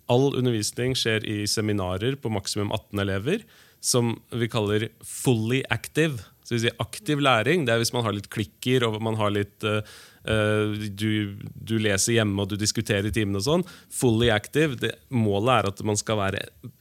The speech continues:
engasjert nittifem prosent av tiden. Så når vi sitter og designer læreplan, så tenker vi hele tiden, hva gjør alle andre? Hva tenker alle andre? Hvis vi har hatt en gruppediskusjon,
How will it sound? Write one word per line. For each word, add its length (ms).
engasjert 840
nittifem 640
prosent 320
av 80
tiden. 320
Så 120
når 100
vi 100
sitter 280
og 80
designer 680
læreplan, 640
så 160
tenker 360
vi 120
hele 240
tiden, 400
hva 380
gjør 260
alle 240
andre? 280
Hva 160
tenker 360
alle 280
andre? 300
Hvis 180
vi 80
har 120
hatt 100
en 100
gruppediskusjon, 1000